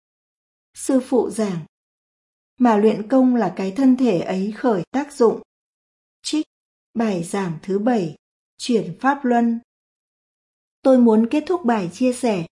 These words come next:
bằng bài thơ của sư phụ và động viên bản thân tinh tấn hơn và tiến về phía trước.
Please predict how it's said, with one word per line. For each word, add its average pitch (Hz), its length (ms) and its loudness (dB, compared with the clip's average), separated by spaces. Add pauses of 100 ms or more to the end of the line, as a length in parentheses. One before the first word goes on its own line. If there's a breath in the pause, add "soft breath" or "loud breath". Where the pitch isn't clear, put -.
(140)
bằng 226 240 4
bài 214 240 2
thơ 262 300 4
của 202 180 2
sư 254 260 -2
phụ 233 420 0 (280)
và 220 140 2
động 208 240 2
viên 262 280 4
bản 185 240 2
thân 240 280 2
tinh 240 240 2
tấn 208 180 0
hơn 247 360 4 (120)
và 190 240 -2
tiến 190 260 0
về 208 300 0
phía 180 200 -2
trước. 320 280 -2